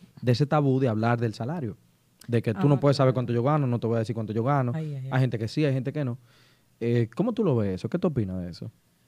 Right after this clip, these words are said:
Speaker 2: Mira, la verdad es que dentro de las empresas, si pudiéramos decir, perdón, <clears throat> que,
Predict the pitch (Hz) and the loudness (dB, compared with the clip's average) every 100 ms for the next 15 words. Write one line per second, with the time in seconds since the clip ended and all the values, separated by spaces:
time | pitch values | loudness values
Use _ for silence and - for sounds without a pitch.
0 | _ 220 233 220 202 202 196 196 196 226 | _ -6 -2 -2 -2 -4 -2 -2 -4 -4
1 | 220 233 220 208 180 165 170 185 196 190 | -8 -8 -6 -6 -6 -8 -6 -6 -4 -4
2 | 190 190 185 185 190 233 233 - - _ | -4 -4 -4 -6 -6 -8 -8 -12 -20 _
3 | _ _ _ _ _ - - 208 196 190 | _ _ _ _ _ -20 -8 -4 -2 -4
4 | 175 _ 196 196 214 226 226 220 - 226 | -6 _ -6 -6 -6 -6 -4 -6 -4 -4
5 | 214 160 175 165 147 - 233 226 190 185 | -4 -6 -8 -8 -10 -12 -12 -8 -6 -6
6 | 156 - 190 180 | -8 -6 -4 -4